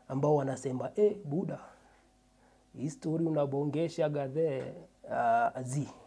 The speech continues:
haiwezekani, yes, iko kwa Bible, lakini oya, haiwezekani kwa sababu si tunajua Yesu na tunajua Yesu na mwenye tunahubiri tunamjua."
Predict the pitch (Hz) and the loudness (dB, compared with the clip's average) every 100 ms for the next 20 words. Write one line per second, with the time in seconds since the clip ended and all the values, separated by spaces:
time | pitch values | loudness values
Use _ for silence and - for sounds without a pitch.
0 | - - 147 147 156 151 156 170 185 170 | -20 -8 0 4 6 6 4 10 10 10
1 | 156 143 - - 151 208 - 285 277 254 | 6 4 0 -2 2 4 4 8 8 10
2 | 247 254 277 262 247 254 214 - - - | 6 4 4 8 10 10 8 0 -20 -20
3 | - - - - - - - _ - - | -20 -20 -20 -20 -20 -20 -20 _ -20 -20
4 | - _ _ _ - - 156 165 151 160 | -20 _ _ _ -4 2 6 6 6 4
5 | - 165 151 139 131 127 135 - 262 247 | 4 4 2 0 0 0 -2 0 2 4
6 | 226 233 247 233 214 208 190 202 190 202 | 4 8 8 6 4 2 4 4 2 2
7 | 214 233 208 - 196 190 185 185 180 180 | 2 4 2 0 4 8 8 8 4 4
8 | 175 180 175 196 180 165 175 175 165 202 | 4 4 2 0 -2 0 0 0 0 6
9 | 202 196 185 156 | 10 10 8 2